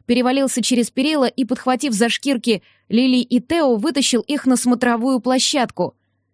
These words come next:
Тео тут же подставил плечо Крису, а Лили повисла на моей шее. Потом ойкнула, отскочила в сторону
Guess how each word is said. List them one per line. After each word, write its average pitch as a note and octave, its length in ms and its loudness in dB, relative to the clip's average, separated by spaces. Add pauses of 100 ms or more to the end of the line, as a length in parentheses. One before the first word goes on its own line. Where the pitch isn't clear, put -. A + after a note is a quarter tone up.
(400)
Тео D#4 280 2
тут C#4 180 -2
же A3 100 2
подставил A3 560 -2
плечо A3 400 0
Крису, A#3 580 -2 (360)
а G#3 120 0
Лили B3 220 2
повисла A#3+ 540 -2
на G#3+ 100 4
моей A3 320 2
шее. G#3+ 480 -2 (380)
Потом A3+ 340 0
ойкнула, B3 560 0 (260)
отскочила A#3 540 0
в G3+ 60 -4
сторону B3 520 0